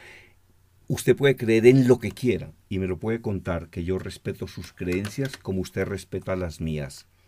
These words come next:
Era todo por el día de hoy, maestro Ley Martín. Desde Bogotá, la información la presentó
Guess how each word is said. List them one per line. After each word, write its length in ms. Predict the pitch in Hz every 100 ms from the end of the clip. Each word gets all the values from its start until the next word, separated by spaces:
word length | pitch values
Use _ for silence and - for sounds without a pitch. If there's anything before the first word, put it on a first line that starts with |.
| _ - - -
Era 180 | 117 135
todo 320 | 139 147 151
por 160 | 151 139
el 140 | 139
día 180 | 139 147
de 120 | 147
hoy, 200 | 143 151
maestro 560 | 208 233 123 107 - 104
Ley 240 | 98 92
Martín. 720 | 85 78 - - 67 69 90 98
Desde 240 | 208 240
Bogotá, 640 | 226 202 190 190 165 160
la 220 | 120 104 120
información 960 | 165 - 165 156 156 147 - 98 82
la 180 | 95 107
presentó 760 | - 110 - 151 147 - 202 -